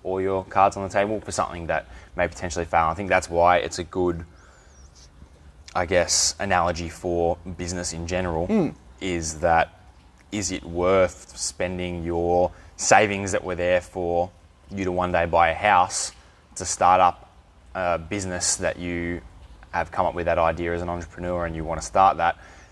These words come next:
Speaker 1: but is that worth the risk? 'Cause if that fails, all of a sudden there's your life savings gone, there's your income source gone because you've left your job to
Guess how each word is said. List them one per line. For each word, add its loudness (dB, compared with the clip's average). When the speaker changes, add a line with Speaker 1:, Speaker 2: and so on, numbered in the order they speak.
Speaker 1:
but -4
is -8
that 0
worth 0
the -8
risk? -6
'Cause -8
if -6
that 0
fails, 0
all -6
of -10
a -14
sudden -6
there's -10
your -8
life -6
savings -6
gone, -8
there's 0
your -6
income -6
source -8
gone -6
because -12
you've -16
left -4
your -12
job -2
to -4